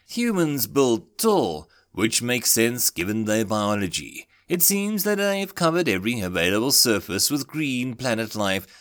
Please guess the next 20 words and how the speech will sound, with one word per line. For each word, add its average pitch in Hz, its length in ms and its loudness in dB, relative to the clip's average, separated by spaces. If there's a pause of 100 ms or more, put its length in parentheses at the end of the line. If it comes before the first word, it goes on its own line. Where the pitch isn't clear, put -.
that 170 260 0
is 233 180 -2
native 110 420 -2
to 87 100 -6
this 58 200 -8
world. 95 460 -2 (480)
All 113 260 4
of 101 100 0
this 113 220 2
is 120 100 0
quite 127 280 -2
sadly 113 460 2
standard. 104 580 0 (380)
I 165 140 4
hoped 202 640 -2
to 160 180 0
see 175 260 0
something 120 480 0
dramatically 120 640 -2
dangerous. 104 720 -2